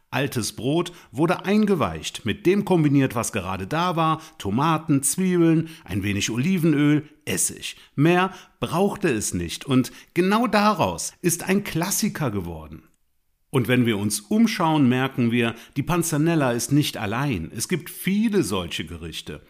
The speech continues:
Süße Varianten wie Arme Ritter oder international French Toast. Auch nichts anderes als altes Brot, das wiederbelebt wird.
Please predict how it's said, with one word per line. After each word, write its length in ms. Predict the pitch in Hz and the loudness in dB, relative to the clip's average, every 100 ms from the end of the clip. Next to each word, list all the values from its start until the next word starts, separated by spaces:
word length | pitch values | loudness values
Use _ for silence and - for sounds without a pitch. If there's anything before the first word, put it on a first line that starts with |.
| _ | _
Süße 460 | 92 127 214 - 170 | -8 -2 0 2 0
Varianten 720 | 151 131 117 113 113 107 98 | 0 2 0 0 0 -2 0
wie 200 | 107 - | -4 -6
Arme 340 | 123 143 127 | -2 2 2
Ritter 400 | 170 170 123 101 | 0 -2 -4 -2
oder 380 | 113 113 107 104 - | -2 0 0 -2 2
international 880 | 156 160 120 117 - 101 110 123 | 4 4 0 -2 -2 -2 -2 -2
French 440 | 120 - 131 123 - | -2 -2 0 0 0
Toast. 560 | 156 156 87 - - - | 0 0 -2 -6 -10 -8
Auch 320 | 160 220 - | -2 -2 0
nichts 280 | 170 160 - | 0 0 -2
anderes 580 | 113 110 104 82 82 - | -2 0 0 -2 -8 -8
als 400 | 107 98 - - | -6 -6 -8 -8
altes 420 | 95 92 90 - | -8 -8 -12 -12
Brot, 400 | 90 92 71 - _ | -10 -12 -12 -16 _
das 280 | 80 - 120 | -10 -8 -2
wiederbelebt 640 | 180 151 104 92 85 - | 4 4 4 0 -4 -8
wird. 240 | 87 71 | -10 -10